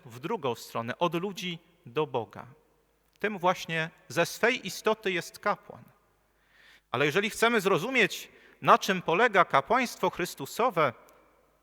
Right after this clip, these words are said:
to musimy najpierw jeszcze, poza poznaniem definicji kapłaństwa, zrozumieć, że Jezus Chrystus nie jest zwyczajnym człowiekiem. My to właściwie w to przecież oczywiście wierzymy, ale musimy sobie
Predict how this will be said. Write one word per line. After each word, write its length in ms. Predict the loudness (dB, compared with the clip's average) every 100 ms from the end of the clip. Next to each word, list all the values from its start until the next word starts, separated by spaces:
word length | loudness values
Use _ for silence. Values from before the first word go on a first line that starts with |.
| _ _ _ _
to 200 | 2 2
musimy 420 | -2 -6 -4 0
najpierw 540 | 0 0 -2 -6 -4
jeszcze, 380 | -6 -6 -2 -2
poza 280 | 0 0 0
poznaniem 560 | 0 0 2 4 0 -2 -14 _ _
definicji 520 | -10 -8 -8 -6 -6 0
kapłaństwa, 680 | 0 2 0 0 2 2 2 -6 -20 _ _ _ _
zrozumieć, 760 | -6 -2 -2 -2 0 0 -2 -12 -6
że 200 | -2 2
Jezus 340 | 2 0 -6
Chrystus 800 | -2 -2 -4 -10 -10 -12 -14 -18 _ _ _ _
nie 140 | -2 -2
jest 220 | -2 -8
zwyczajnym 640 | -10 -8 2 2 2 -4
człowiekiem. 760 | -6 -6 -4 -6 -8 -16 -20 -20 _ _ _ -20
My 60 | -4
to 140 | 0
właściwie 540 | 2 0 -2 2 2 2 -10 -20
w 80 | -2
to 140 | -2
przecież 380 | -2 -4 -2 0
oczywiście 520 | 0 0 -2 2 4
wierzymy, 420 | 4 4 4 6
ale 120 | 6 4
musimy 320 | -2 -2 0
sobie 320 | 0 2